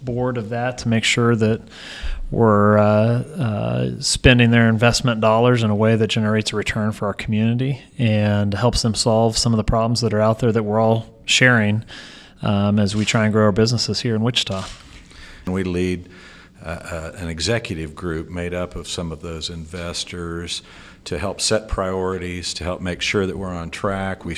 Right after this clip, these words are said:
Speaker 2: effectively supervise the staff that's doing the day-to-day work. And, uh, if, if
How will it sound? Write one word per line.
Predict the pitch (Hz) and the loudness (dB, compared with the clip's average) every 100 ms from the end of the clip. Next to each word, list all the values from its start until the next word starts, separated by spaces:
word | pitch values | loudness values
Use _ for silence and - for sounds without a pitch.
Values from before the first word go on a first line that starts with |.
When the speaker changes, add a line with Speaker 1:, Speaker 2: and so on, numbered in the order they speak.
| - | -10
Speaker 2:
effectively | 87 82 - 67 90 85 80 | -10 0 2 2 -4 -8 -6
supervise | - 110 104 87 87 85 80 | -2 -2 -2 -6 -4 -4 -4
the | - 76 | -4 -4
staff | - 87 80 - - - - | -2 2 0 0 -8 -16 -16
that's | 92 82 | -12 -10
doing | - 90 87 | -8 -8 -8
the | |
day-to-day | 76 85 82 78 80 | -8 -8 -8 -8 -8
work. | 76 78 92 - - - - - - - | -8 -10 -10 -14 -20 -20 -20 -20 -20 -8
And, | 78 73 73 76 | -6 -4 -6 -8
uh, | 73 62 | -10 -10
if, | 82 73 - - | -10 -12 -16 -16
if | 76 - | -16 -18